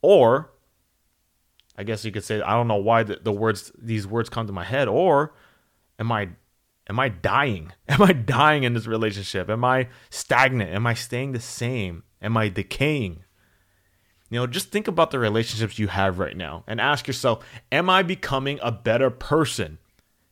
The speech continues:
Am I growing? Or am I bullshitting? Am I gossiping? Am I staying the same?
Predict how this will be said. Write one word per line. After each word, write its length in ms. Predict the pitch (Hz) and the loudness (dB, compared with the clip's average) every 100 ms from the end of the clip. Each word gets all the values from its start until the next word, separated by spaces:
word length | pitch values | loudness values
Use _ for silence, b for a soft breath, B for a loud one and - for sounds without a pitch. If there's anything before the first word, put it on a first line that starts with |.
| _ 120 | _ -2
Am 140 | 117 | 0
I 100 | 107 | 0
growing? 600 | 87 101 110 131 160 190 _ _ _ _ _ _ _ _ | 0 2 2 2 -2 -8 _ _ _ _ _ _ _ _
Or 520 | 123 160 120 107 131 _ _ _ _ _ _ _ _ _ _ _ - | 4 4 4 2 -2 _ _ _ _ _ _ _ _ _ _ _ -8
am 120 | 101 | -2
I 120 | 98 | -2
bullshitting? 720 | 90 113 143 - 107 85 76 85 _ _ _ _ _ _ _ | 2 4 4 4 -4 -8 -12 -20 _ _ _ _ _ _ _
Am 160 | - 110 | -4 0
I 120 | 104 | 0
gossiping? 800 | - 101 120 - 107 104 82 80 _ b b b b _ _ | 0 2 2 2 -6 -6 -8 -12 _ b b b b _ _
Am 120 | 107 | -4
I 100 | 113 | -2
staying 640 | 110 - 123 143 151 151 143 | -4 -4 -4 -2 -2 -4 -6
the 80 | 107 | -10
same? 680 | - - 127 160 131 87 80 | -8 -4 -2 0 -2 -4 -8